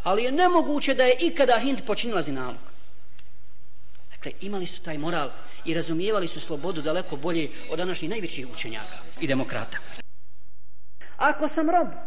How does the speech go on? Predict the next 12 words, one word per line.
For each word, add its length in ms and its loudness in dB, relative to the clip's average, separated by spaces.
misli 260 0
se 200 0
rob 160 2
koji 200 0
se 240 0
prodaje 400 4
na 80 2
pijaci, 420 0
ako 120 0
imam 180 0
status 440 0
roba, 380 4